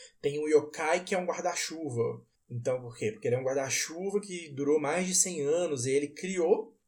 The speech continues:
vida e tal. Então, assim, essa, essa coisa de que tudo tem um espírito, a floresta tem um espírito, o rio tem um espírito, a montanha tem um espírito. Então,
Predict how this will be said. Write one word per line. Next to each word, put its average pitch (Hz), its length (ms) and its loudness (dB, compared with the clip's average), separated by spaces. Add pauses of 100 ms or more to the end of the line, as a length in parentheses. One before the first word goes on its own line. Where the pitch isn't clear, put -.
vida 170 420 -4 (260)
e 127 80 -10
tal. 165 600 -2
Então, 147 260 -2
assim, 151 440 -2
essa, 123 260 0
essa 143 200 0
coisa 147 320 4
de - 120 -6
que - 100 -12
tudo 208 460 -2
tem 170 260 -4
um 135 40 -2
espírito, 123 600 2
a 110 60 0
floresta 143 580 4
tem 131 240 -12
um 120 60 -6
espírito, 143 800 -6 (340)
o 127 160 -6
rio 165 480 -4
tem 147 240 -4
um 127 40 -10
espírito, 131 840 -8 (260)
a 131 120 -10
montanha 139 560 -2
tem 143 140 -4
um 139 40 -8
espírito. 143 340 -6 (320)
Então, 139 260 4